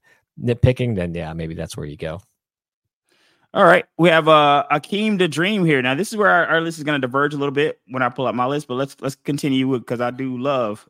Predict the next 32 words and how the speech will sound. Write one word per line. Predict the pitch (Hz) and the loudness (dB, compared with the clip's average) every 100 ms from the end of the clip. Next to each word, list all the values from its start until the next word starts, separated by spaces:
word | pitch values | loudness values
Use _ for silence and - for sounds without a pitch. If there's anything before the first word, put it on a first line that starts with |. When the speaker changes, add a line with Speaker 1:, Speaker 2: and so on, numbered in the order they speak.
| _ | _
Speaker 2:
Akeem | - 127 123 | -12 -8 -8
the | |
Dream. | 117 131 131 131 _ _ _ _ _ - | -6 -6 -6 -10 _ _ _ _ _ -2
Um, | 151 147 143 139 - _ _ _ _ _ _ _ _ - _ | 0 2 0 -2 -8 _ _ _ _ _ _ _ _ -20 _
let's | 139 156 147 - | -8 -6 -6 -8
see | - - 123 113 | -12 -6 -6 -6
here. | 110 113 117 117 _ _ _ _ _ _ _ _ _ | -8 -10 -10 -14 _ _ _ _ _ _ _ _ _
Twelve | 131 151 180 175 175 175 | -18 -14 -10 -10 -10 -14
thirty-eight | 147 147 135 127 143 - - 117 | -10 -8 -6 -6 -8 -10 -14 -16
on | 120 | -12
the | 113 | -10
games | 113 113 110 107 | -8 -8 -8 -10
played | 123 110 107 | -10 -8 -8
for | 110 107 | -10 -14
Akeem. | 107 117 110 113 _ _ _ _ _ _ | -12 -10 -10 -14 _ _ _ _ _ _
He | 143 | -4
has | 135 127 123 120 - _ | -2 -2 -4 -6 -10 _
twenty-one | - 180 180 170 160 | -10 -8 -4 -6 -4
point | 170 165 | -4 -2
eight | 196 - _ _ _ _ _ _ - | -4 -6 _ _ _ _ _ _ -8
rebound, | 147 156 156 160 123 | -4 -4 -4 -2 0
uh, | 123 120 | 0 0
points | 165 151 - | -4 -6 -2
per, | 180 208 - _ _ _ _ _ _ 123 | -2 -2 -8 _ _ _ _ _ _ 4
eleven | 147 156 151 | 6 6 6
rebounds | 147 143 143 147 | 6 6 6 4
per, | - 151 | 4 4
so | 151 | 4
double-double | 123 135 127 123 127 127 | 4 4 4 4 4 4
for | 127 | 2
his | 123 123 | 2 2
career. | 123 127 | 0 0